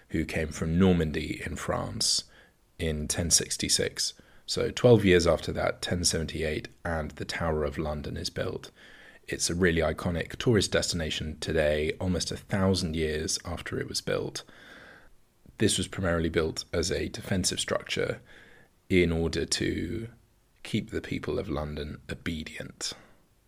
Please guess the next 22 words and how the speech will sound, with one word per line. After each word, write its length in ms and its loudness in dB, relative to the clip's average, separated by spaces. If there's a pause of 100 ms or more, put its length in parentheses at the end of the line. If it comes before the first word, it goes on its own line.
(960)
Now, 360 6
throughout 480 6
the 80 2
Middle 340 8
Ages, 800 4
London 520 4
developed 680 2 (140)
as 420 0
a 640 -2
centre 500 2
of 120 -4 (340)
trade 640 0 (920)
and 280 0
really 200 6
became 560 0
the 340 0
commercial 460 -2
centre 760 -2
of 320 -8
the 100 -4
region, 600 -6 (580)
with 340 0